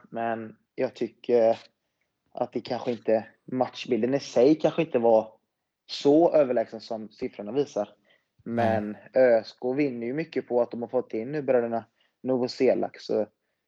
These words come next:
Speaker 1: tittar man bara hur mycket målchanser de skapar på till exempel hörnor och insparkar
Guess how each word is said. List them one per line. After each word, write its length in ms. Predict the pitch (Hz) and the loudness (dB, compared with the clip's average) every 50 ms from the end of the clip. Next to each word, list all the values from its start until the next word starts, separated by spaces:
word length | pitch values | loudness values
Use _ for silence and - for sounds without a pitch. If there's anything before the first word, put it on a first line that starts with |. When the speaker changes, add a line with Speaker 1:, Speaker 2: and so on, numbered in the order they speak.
| _ _ _ _ _ | _ _ _ _ _
Speaker 1:
tittar 240 | - 139 - - 98 | -8 -8 -4 -4 -4
man 140 | 113 131 147 | -2 -2 2
bara 240 | 156 151 139 131 131 | 2 4 4 4 4
hur 80 | 127 | 2
mycket 520 | 135 139 135 - 120 117 113 110 - _ _ | 0 -4 -6 -2 -2 -2 -2 -2 -6 _ _
målchanser 480 | 139 135 131 113 - 113 107 - - | -4 -2 -2 -2 -2 -6 -6 -6 -6
de 80 | 113 110 | -6 -6
skapar 380 | - - 117 113 107 - 95 95 | -4 -2 -2 -2 -2 -2 -6 -8
på 180 | - - 147 | -6 -6 -6
till 120 | - 175 175 | -4 -4 -8
exempel 420 | 180 - 180 139 - - 131 127 | -6 -6 -8 -8 -4 -4 -4 -2
hörnor 440 | 127 135 131 120 110 107 104 110 110 | 0 0 0 0 -2 -4 -4 -6 -4
och 240 | 110 113 113 - - | -4 -4 -6 -6 -8
insparkar 720 | 139 127 - - _ 104 98 98 - - 101 101 98 | -10 -12 -12 -6 _ -4 -4 -4 -4 -4 -4 -4 -4